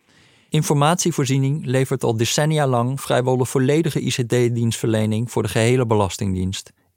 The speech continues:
inclusief de douane en toeslagen, schrijft de ondernemingsraad.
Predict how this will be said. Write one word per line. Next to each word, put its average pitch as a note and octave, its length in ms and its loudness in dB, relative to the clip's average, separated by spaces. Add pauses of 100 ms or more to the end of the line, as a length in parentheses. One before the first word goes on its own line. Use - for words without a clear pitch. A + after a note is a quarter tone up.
inclusief C3+ 640 0
de - 140 -4
douane A2 460 2
en A#2 120 -2
toeslagen, G2+ 680 -6 (220)
schrijft A#2 360 2
de - 60 -4
ondernemingsraad. G2 960 0